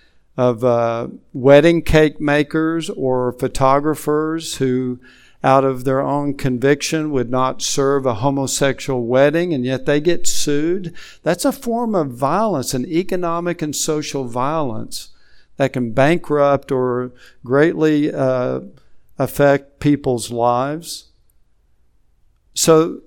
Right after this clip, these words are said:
it's not as bad as what it is in Sodom and Gomorrah, but the warning is beware. Beware.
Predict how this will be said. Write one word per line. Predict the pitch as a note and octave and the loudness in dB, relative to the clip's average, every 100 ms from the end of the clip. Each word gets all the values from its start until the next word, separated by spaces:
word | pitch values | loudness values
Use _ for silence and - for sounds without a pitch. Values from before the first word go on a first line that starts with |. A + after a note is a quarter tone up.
| _ | _
it's | D#3+ D3 F#3 | -2 -2 0
not | G#3 G3+ | 0 2
as | C#3+ | 0
bad | A#2+ C3 D#3 G3 | 4 4 4 2
as | F3+ | -2
what | D#3+ E3 | -4 -2
it | D#3+ | -2
is | D#3+ E3+ E3 | -2 -2 -4
in | C#3+ | -4
Sodom | - D3 D#3 D#3+ | -2 -2 -2 -4
and | D3 | -4
Gomorrah, | C#3+ C#3+ D#3 E3 | -4 -4 -4 -4
but | D3 - | -4 -4
the | |
warning | B2 C3 F3+ F#3+ F3 | -4 -2 -2 -4 -4
is | D3 D3 C3+ | -4 -6 -6
beware. | C3 C3+ B2+ C#3+ E3 A2+ G#2 - - - - - - - - C3 | -4 -4 -2 -2 -4 -6 -10 -14 -16 -20 -20 -20 -16 -16 -12 -6
Beware. | B2+ C3+ D3+ B2+ G#2 | -4 -2 -2 -4 -6